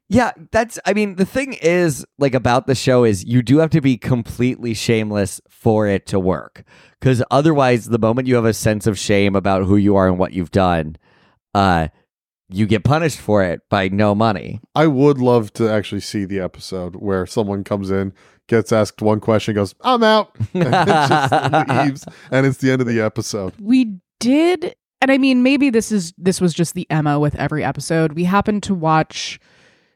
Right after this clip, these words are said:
Speaker 3: we chose at random two episodes with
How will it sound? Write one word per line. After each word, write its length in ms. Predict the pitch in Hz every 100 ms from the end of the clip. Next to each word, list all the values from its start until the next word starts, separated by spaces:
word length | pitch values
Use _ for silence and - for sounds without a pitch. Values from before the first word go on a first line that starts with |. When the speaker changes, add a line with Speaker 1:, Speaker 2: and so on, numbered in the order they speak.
| _
Speaker 3:
we 100 | 202
chose 280 | 190 233 208
at 100 | 170
random 460 | 175 180 165 151 151
two 160 | -
episodes 580 | 156 160 - 156 147 135
with 340 | 151 131 -